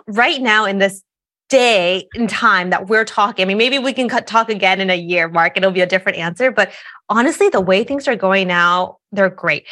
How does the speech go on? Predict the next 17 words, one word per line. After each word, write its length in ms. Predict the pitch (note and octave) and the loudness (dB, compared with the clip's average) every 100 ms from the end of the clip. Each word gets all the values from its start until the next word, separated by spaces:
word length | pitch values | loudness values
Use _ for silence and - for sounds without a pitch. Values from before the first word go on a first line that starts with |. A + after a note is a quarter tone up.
| - - - | -20 -10 -4
I'm 220 | G#3 G3+ | -2 0
doing 260 | G#3+ A#3 C4 | 2 2 -2
speaking 380 | - A3 A3 | -4 -4 -2
engagements. 500 | G3 F3+ F3 F3+ F3 - | 0 0 0 -2 -4 -2
I 140 | G3+ G3+ | -2 -2
hope 360 | - - A3 | -4 -2 -2
to 100 | - | -2
continue 520 | A#3 G3+ F#3+ F#3+ E3+ E3 | -2 -2 0 -2 -2 -2
doing 380 | F3 F3 F3 | -2 0 0
speaking 380 | F3+ - F#3 F#3 | -2 -4 -4 -2
engagements 500 | E3+ D#3+ E3 F3 F3 - | -2 -2 -2 -2 -2 -4
and 100 | F#3+ | 0
hopefully 540 | G#3+ G#3+ A3 G#3 G#3 _ - - | 0 0 0 0 -2 _ -6 -2
for 100 | G#3 | 2
bigger 320 | G3+ G3 G#3+ | 2 2 2
audiences, 800 | G3+ A#3 F#3 E3+ - - - - | 2 0 -2 -6 -10 -14 -16 -8
right? 280 | F3 F3 | -2 -2